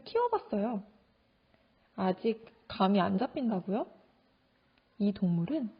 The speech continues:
귀엽고 크기가 작은 편이에요. 알겠나요?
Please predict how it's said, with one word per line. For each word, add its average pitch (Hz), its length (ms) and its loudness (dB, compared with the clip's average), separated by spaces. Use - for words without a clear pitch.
귀엽고 208 840 2
크기가 403 520 4
작은 269 420 6
편이에요. 202 420 0
알겠나요? 202 600 0